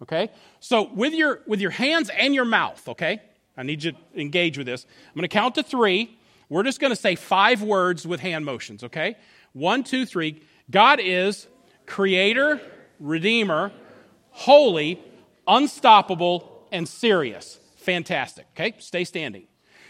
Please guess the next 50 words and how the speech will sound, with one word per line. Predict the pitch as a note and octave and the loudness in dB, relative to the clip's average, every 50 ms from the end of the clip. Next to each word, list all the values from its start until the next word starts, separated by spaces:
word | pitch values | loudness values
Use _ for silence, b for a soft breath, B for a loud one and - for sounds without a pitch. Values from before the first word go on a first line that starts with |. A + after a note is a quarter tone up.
| B B B | B B B
When | - A#3 D4+ D#4+ | -4 -4 -2 0
we | D#4+ D#4 | -2 -2
move | D4+ D#4+ F4 E4+ | 0 0 -2 0
into | E4+ D4+ C#4+ B3+ - B3+ | 0 -2 -2 -2 -4 -6
the | B3 G#3 | -6 -4
book | G#3 G#3 - | -4 -4 -4
of | G#3 F3 | -6 -8
Judges, | C#3+ - G3 G3 F#3 C#3 E3 D#3 - | -2 0 0 0 0 -2 -6 -8 -4
what | - B3 A#3+ | -4 -4 -4
we | C4 B3 | -4 -8
see | - - C#4+ C4+ | -8 -6 -4 -4
is | A#3 F#3 E3 | -4 -6 -4
God | - G#3+ A#3+ C#4+ E4 F4 | -2 0 2 2 2 2
is, | D#4+ C4 G#3 - - b b b b b | 2 -2 -4 -8 -14 b b b b b
he's | - B3 C4+ B3 - - | -2 -2 0 0 -4 -8
faithful | - - C4+ C#4 E4+ D#4 - - G3+ F3+ D#3+ - | -4 2 2 4 4 2 0 -4 -6 -6 -4 -4
as | G3 G3+ F3 | -6 -6 -2
they | F#3 C#4 E4 | 0 0 0
just | D#4+ F4+ E4 - - | 0 -2 -4 -4 -4
roll | F#3 D#3+ F#3+ G#3 B3 C#4+ A#3+ | -2 2 4 4 4 4 2
through | - C4+ C4 B3 | -2 -4 -4 -4
the | A#3+ A3+ | -4 -4
land, | A#3 A#3 B3 A#3+ - E3 - C#3+ | -4 -6 -6 -8 -12 -12 -14 -14
okay? | - - F#3+ A3+ C#4 B B B B B | -4 -2 -2 -2 -2 B B B B B
So | - G3+ | 0 0
I | G#3+ | 0
just | G#3 - | 2 2
want | C#4 D4 - - | 0 0 2 2
you | C#4 | 0
to | A#3 A3+ | 0 0
roll | - F3 D3+ E3 G3 A3+ C#4 D#4+ C#4+ | -2 -4 2 6 8 8 8 6 4
through | - D4+ D#4 | 0 -2 -2
the | C4+ B3+ | -2 0
land | B3 A#3+ A3 G3 E3 D#3+ | -2 0 -2 0 -2 -4
as | D3 | -2
they | - G3+ F#3+ | -2 -4 -4
conquer | - - - A3 B3 C4 - - A#3+ B3 | -2 2 2 2 2 2 -2 -2 -2 0
the | A#3 G#3+ G#3 | 0 0 -2
land. | G3+ G3 F3+ D3+ A#2 G#2 - - _ b b b b b b b b | -4 -4 -4 -6 -8 -12 -16 -20 _ b b b b b b b b
But | F#3+ G#3 - | -6 -2 2
then | D#4+ E4 D#4+ | 2 2 2
what | D4+ B3 | 2 2
happens | - B3+ B3 B3 C4+ B3+ A3 A3 | 4 4 4 4 2 0 -2 -2
in | G#3 F#3+ | -4 -4
Judges | D3+ F#3+ B3 D4 C4 G3 G3+ F#3+ - - b b b b b - | -2 0 0 0 2 0 -4 -6 -6 -8 b b b b b -8
is | A3 G3 | -8 -8
all | - - G#3 C4 D#4 F4 | -4 2 6 6 8 8
of | F4 E4 | 8 6
that | D#4+ C#4 B3 G3 | 6 4 2 2
unwinds, | G3 B3 C4 B3+ A#3 G#3 G3+ G3+ G#3 A#3 C#4+ F4 F4+ - - - | 2 0 0 0 0 2 2 2 2 0 0 -2 -2 -4 -6 -14